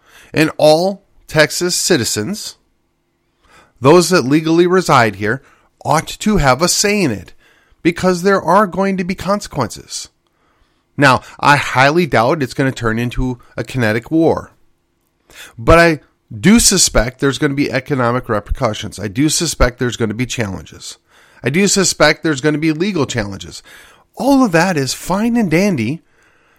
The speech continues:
because it's all happened before. And the question is, are we content? Or are we soft enough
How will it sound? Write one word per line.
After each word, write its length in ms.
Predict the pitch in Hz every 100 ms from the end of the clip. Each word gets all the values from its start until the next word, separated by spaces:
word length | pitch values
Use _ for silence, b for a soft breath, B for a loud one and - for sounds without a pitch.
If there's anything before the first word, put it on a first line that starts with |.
| _ _ _ _ 127
because 300 | 156 185 170
it's 140 | 175
all 160 | 180 202
happened 400 | 156 143 160 156
before. 560 | 175 - 240 185 - _ B B
And 80 | 180
the 60 | 190
question 520 | - 139 165 - 220
is, 280 | 123 139 - B B B _
are 180 | 113 123
we 160 | 143 196
content? 720 | - 214 - 131 104 160 - - _ _ _ _ _ _ _ _ _ _ _ _ _ _ _ _ _ _ _ _ _ -
Or 60 | 117
are 160 | 131
we 120 | 160
soft 480 | 185 - 190 208 -
enough 440 | 127 101 - -